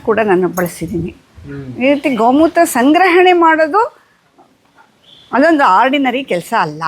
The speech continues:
Speaker 2: ಹೌದು.
Speaker 1: ಅದು ಕೂಡ ಒಂದು ತಪಸ್ಸೆ. ಎಷ್ಟೊತ್ತಿಗೂ ರಾ-, ಬೆಳಗ್ಗೆ ಎಂಟು ಗಂಟೆಗೆ ಎದ್ಬಿಟ್ಟು ಯಾವುದೋ ಹಸುದು, ಒಂದು ಕಪ್ಪು ಹಸುದು ಹಾಕ್ತೆ, ಒಂದು ಬಿಳಿ ಹಸುದು ಹಾಕ್ತೆ, ಕೆಂಪುದು ಹಾಕ್ತೆ, ಹೋರಿದು ಹಾಕ್ತೆ, ಹಂಗೆ ಹಾಕ್ಬಾರ್ದು.
Speaker 2: ಹಾ.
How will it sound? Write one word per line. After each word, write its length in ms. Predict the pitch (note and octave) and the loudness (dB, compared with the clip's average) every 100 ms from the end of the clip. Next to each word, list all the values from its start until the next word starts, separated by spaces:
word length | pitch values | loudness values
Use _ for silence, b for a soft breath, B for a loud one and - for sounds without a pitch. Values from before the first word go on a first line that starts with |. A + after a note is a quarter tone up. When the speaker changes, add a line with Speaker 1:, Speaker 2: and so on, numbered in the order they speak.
| D#3+ - _ B2+ | -4 -6 _ -20
Speaker 2:
ಹೌದು. 220 | C3 - - - - | -20 -16 -10 -4 0
Speaker 1:
ಅದು 300 | C4 A#4 A4 | 2 2 2
ಕೂಡ 140 | B4+ F#4 | 2 4
ಒಂದು 220 | E4 - | 2 -2
ತಪಸ್ಸೆ. 760 | G#3 - F3 - G#3+ F3 - _ b b b C4 | -6 -6 -12 -8 -6 -6 -8 _ b b b -2
ಎಷ್ಟೊತ್ತಿಗೂ 400 | D#4+ G4 F4 F4+ | 0 0 2 2
ರಾ-, 220 | D#4+ C4+ | 2 0
ಬೆಳಗ್ಗೆ 300 | C#4 D#4 E4 | 0 0 0
ಎಂಟು 200 | C#4+ D4 | 0 0
ಗಂಟೆಗೆ 280 | E4 D#4+ D#4 | -2 0 -2
ಎದ್ಬಿಟ್ಟು 400 | C4+ C#4+ E4 D#4+ | -4 -4 -2 0
ಯಾವುದೋ 320 | A#3 A#3+ D4+ | 0 0 2
ಹಸುದು, 440 | D#4+ D#4 D#4+ D4+ | 2 0 -2 0
ಒಂದು 200 | D4 C4+ | 0 0
ಕಪ್ಪು 240 | C4+ B3 D4 | -2 -2 -2
ಹಸುದು 260 | C#4 C#4 | -2 0
ಹಾಕ್ತೆ, 340 | D4+ C#4+ - D4 | 0 0 -2 0
ಒಂದು 200 | C4+ G#3+ | 0 -2
ಬಿಳಿ 180 | G#3+ B3+ | 0 0
ಹಸುದು 320 | C4+ C#4+ C#4+ | 0 -2 -2
ಹಾಕ್ತೆ, 340 | C4+ - C#4+ | -2 -2 -2
ಕೆಂಪುದು 420 | - G#3 G#3+ B3+ | -2 -4 -2 0
ಹಾಕ್ತೆ, 380 | C4+ B3+ - C#4+ | 0 0 -2 -2
ಹೋರಿದು 440 | C4+ A#3 B3 C4 C#4+ | 0 0 0 0 -2
ಹಾಕ್ತೆ, 220 | C4+ C4+ | -2 -2
ಹಂಗೆ 220 | D4+ D#4 | 0 2
ಹಾಕ್ಬಾರ್ದು. 500 | E4+ - D#4+ B3+ F3+ | -2 -2 -2 -2 -4
Speaker 2:
ಹಾ. 300 | B3+ C3+ | -16 -20